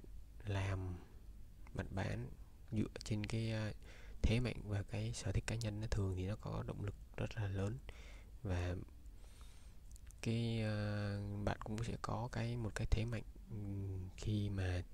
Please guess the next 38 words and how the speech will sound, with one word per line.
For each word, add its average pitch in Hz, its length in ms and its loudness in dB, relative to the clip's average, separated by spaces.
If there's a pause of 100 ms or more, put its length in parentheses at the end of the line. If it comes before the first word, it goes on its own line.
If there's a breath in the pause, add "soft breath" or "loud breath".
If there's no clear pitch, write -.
(300)
tư 107 160 8
vấn 104 200 4
cho 110 100 2
khách 113 140 -2
hàng, 101 280 0
tại - 100 0
vì 98 100 2
bạn - 240 0
am 107 200 4
hiểu 90 280 4
về 92 240 4
cái, 110 340 0 (880 loud breath)
cái, - 160 0
cái, 110 340 0
à, 104 720 0
cái 104 140 0
lĩnh 117 140 -2
vực 104 160 0
đó. 101 280 0 (500)
Rồi, 92 240 0
cái 107 80 0
thứ 113 120 8
hai 101 300 4
đó 104 80 4
là 104 120 4
dựa 95 220 2
theo 98 360 4
cái 104 240 0 (600 loud breath)
xu - 200 4
hướng, 101 380 4 (360)
cái 120 140 -4
trend. 101 300 2 (1500 loud breath)
Thì 92 260 4
như 95 280 4
vừa 92 180 4
rồi 90 360 4
á, 104 140 2
là 87 560 2